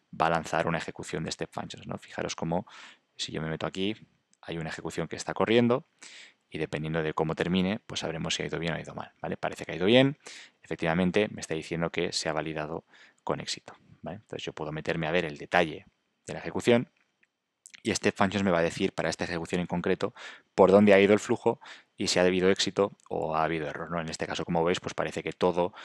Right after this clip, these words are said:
ha cuadrado. Parece que el D N I es un D N I, parece que el texto es el texto y demás, ¿vale? Eh, por poner un ejemplo que falle, pues en, imaginaos, en lugar de poner mi nombre, pues pongo, eh, Pepe Palotes, por ejemplo, o Pepe Pepe, o lo que sea, me da igual,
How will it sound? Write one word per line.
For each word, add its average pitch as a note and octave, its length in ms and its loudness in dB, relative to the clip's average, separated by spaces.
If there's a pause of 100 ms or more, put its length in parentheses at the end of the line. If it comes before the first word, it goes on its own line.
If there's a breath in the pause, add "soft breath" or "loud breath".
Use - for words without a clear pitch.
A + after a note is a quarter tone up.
(200 loud breath)
ha F2+ 120 4
cuadrado. D#2 420 2
Parece - 280 -6
que E2 60 -4
el D#2+ 80 -2
D E2 60 0
N D#2+ 160 -2
I E2+ 120 -2
es D#2+ 120 -4
un E2+ 80 0
D F2 60 2
N F2+ 120 2
I, A2 320 6
parece E2 320 -2
que D#2+ 120 -6
el D2+ 120 -8
texto D#2+ 320 -4
es D#2 80 0
el E2+ 100 -6
texto G2+ 440 0 (400 loud breath)
y E2+ 140 -10
demás, D2 400 -8
¿vale? F2+ 200 -4 (640 loud breath)
Eh, G2 500 8
por F#2+ 220 8
poner G2+ 300 6
un G#2+ 80 8
ejemplo G#2 320 6
que G2+ 100 2
falle, A#2+ 340 12
pues F2 140 4
en, D#2 240 -6 (120)
imaginaos, F2 440 0
en F2+ 60 -2
lugar E2+ 180 8
de F2 60 4
poner F2 520 2
mi F2+ 100 2
nombre, G#2 360 8
pues E2 200 -4
pongo, D2+ 800 0 (680 loud breath)
eh, D2 880 -8 (100)
Pepe D2+ 320 -8
Palotes, G2+ 440 2
por D#2+ 120 -6
ejemplo, G2 380 2
o D#2 60 0
Pepe - 240 -4
Pepe, G2+ 240 2
o - 20 4
lo D#2+ 100 -2
que - 80 -6
sea, G#2 200 2
me E2 80 -2
da E2 60 2
igual, B2 280 10